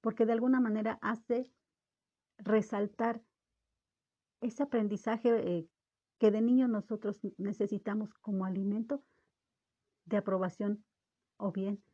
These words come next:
de cariño por parte del padre. Y estamos hablando aquí de un padre nutricio y figura positiva. En contraste, un padre ausente, un padre crítico, puede generar también entonces en el niño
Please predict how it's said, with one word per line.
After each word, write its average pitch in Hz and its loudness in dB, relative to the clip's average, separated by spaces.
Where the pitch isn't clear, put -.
de 185 -4
cariño 190 -2
por 175 -6
parte 180 -4
del 165 -4
padre. - -10
Y 202 0
estamos 185 -2
hablando 208 0
aquí 220 -4
de 208 -6
un 202 -4
padre 180 -2
nutricio 185 -2
y 202 4
figura 185 2
positiva. 170 -4
En 202 0
contraste, 196 -2
un 220 -2
padre 214 -2
ausente, 202 -2
un 220 0
padre 202 -6
crítico, 247 0
puede 262 2
generar 196 -2
también 175 -2
entonces 175 -4
en 208 -4
el 233 -2
niño 226 -4